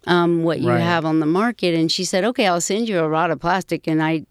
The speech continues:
Speaker 1: took a heat lamp to it, and it took me a year to shape and mold it to get the angle that I felt was really safe for patients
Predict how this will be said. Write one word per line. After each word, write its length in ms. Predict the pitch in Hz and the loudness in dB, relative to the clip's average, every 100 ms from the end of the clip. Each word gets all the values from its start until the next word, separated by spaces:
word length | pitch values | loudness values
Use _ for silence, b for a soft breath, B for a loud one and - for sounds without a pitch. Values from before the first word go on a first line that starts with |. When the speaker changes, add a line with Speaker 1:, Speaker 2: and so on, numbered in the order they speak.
| - | -10
Speaker 1:
took 240 | 196 180 | -6 -2
a 60 | 160 | -4
heat 240 | 156 175 | -2 -4
lamp 320 | 175 196 190 - | 0 0 -2 -4
to 160 | 208 208 | -6 -4
it, 140 | 202 | -4
and 180 | 160 156 | -2 -2
it 80 | 139 | -4
took 180 | 190 151 | -8 -4
me 180 | 156 | -2
a 100 | 151 | -2
year 340 | 151 151 165 175 | -2 -2 0 0
to 120 | 156 | -2
shape 340 | - 165 160 | -2 -2 -2
and 180 | 165 151 | -2 0
mold 320 | 147 151 160 | 0 0 -2
it 200 | 180 190 - B B | -2 -4 -6 B B
to 100 | - | -10
get 380 | 160 139 185 202 | -8 -2 -2 -2
the 140 | 208 - - | -6 -8 -8
angle 520 | 151 156 175 202 208 | -4 0 0 0 -4
that 180 | 175 151 | -4 -2
I 160 | 151 | -2
felt 360 | 147 - 165 160 | -4 -4 -4 -4
was 200 | 151 139 | -6 -8
really 360 | 143 160 175 185 | -6 -4 -4 -4
safe 680 | - - 156 151 214 - - - | -6 -4 -2 -2 -4 -8 -20 -20
for 260 | - 165 156 | -10 -6 -6
patients 600 | 156 160 156 175 175 | -4 -4 -2 -2 -4